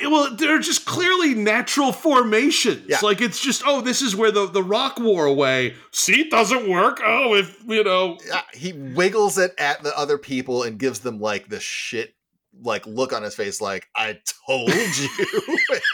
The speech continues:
Speaker 2: <laughs> "What kind of key is this, idiots?"
Speaker 1: Oh. Um, but Rick realizes that the floor is hollow and that there's a complex mechanism to open the door underneath. But,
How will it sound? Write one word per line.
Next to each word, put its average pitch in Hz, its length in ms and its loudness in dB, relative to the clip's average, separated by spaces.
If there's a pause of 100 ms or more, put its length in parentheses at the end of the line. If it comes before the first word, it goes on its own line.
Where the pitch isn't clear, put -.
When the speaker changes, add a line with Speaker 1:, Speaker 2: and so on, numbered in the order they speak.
(460)
Speaker 2:
<laughs> - 80 -14
"What 480 300 0
kind 180 200 -2
of 131 140 -8
key 165 300 -10
is 127 320 -8
this, 151 500 -2
idiots?" 113 720 -4
Speaker 1:
Oh. 494 480 2 (400)
Um, 175 360 0 (240)
but 208 320 0
Rick 156 280 -4
realizes 123 960 -6 (160)
that 165 160 -6
the 170 120 -6
floor 180 480 0
is 143 100 -2
hollow - 720 -2
and 151 160 -2
that 131 80 -12
there's 151 160 -2
a 151 60 -4
complex 175 680 -4
mechanism 151 600 -4
to 127 140 -10
open 147 260 -2
the 135 80 0
door 196 440 -2
underneath. 165 560 -2 (120)
But, 196 160 2